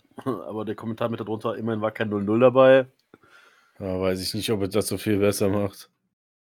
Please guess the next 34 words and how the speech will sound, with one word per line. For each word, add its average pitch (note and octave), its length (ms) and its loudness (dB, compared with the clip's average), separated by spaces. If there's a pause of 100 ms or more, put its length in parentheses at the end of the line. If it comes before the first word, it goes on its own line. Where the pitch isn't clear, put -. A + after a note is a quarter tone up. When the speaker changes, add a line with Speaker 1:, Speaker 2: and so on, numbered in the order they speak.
(880)
Speaker 1:
Ah, G#2+ 340 10
da G#2+ 140 10
war A2 140 12
schon B2 180 4
viel, C#3 320 10
äh, B2 760 10 (360)
f-, - 280 -16
also, A2 420 -2 (680)
da A#2+ 100 -6
muss C#3 180 -6
man C3+ 80 -4
sich B2 140 -8
viel D#3+ 100 -4
angucken, C#3+ 340 -2
was C3 160 -4
richtig B2 180 -10
kacke A#2+ 300 -8
war. F#2+ 240 -6 (640)
Speaker 2:
Ja. A2 120 4
Speaker 1:
Also, A2 140 0
äh, A2+ 460 -6
das A2+ 140 0
Freitagabend, C3+ 420 10
das B2+ 100 6
fing E3+ 120 4
mit E3 80 6
Freitagabendspiel F3 720 10
schon - 180 0
an, C#3+ 160 8
da A2+ 120 8
war A#2+ 80 10
nix C3+ 260 2
Interessantes C3+ 600 2
dran. F#2 320 0